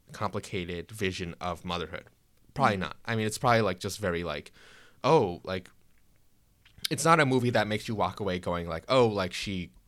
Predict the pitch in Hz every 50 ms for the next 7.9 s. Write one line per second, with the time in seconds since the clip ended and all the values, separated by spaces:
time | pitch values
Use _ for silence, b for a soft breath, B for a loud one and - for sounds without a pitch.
0 | _ _ _ _ _ _ _ _ _ _ _ _ _ _ _ _ 123 120 123 160
1 | - 139 147 160 147 147 135 123 117 117 117 117 - - - - 123 117 95 -
2 | - _ - - 151 - - 131 117 120 123 117 104 107 101 104 98 92 95 107
3 | 101 95 87 101 92 90 92 87 87 - 85 80 82 - B B B B B B
4 | B - 165 156 113 92 - - - 123 110 98 101 98 107 - - - - 170
5 | 165 127 107 101 92 92 - - 92 80 80 82 80 76 73 78 - - 117 -
6 | 117 110 202 147 98 - 104 92 92 80 - - _ _ _ _ - - - -
7 | - - 135 95 87 90 85 - _ - - 55 - 120 - - -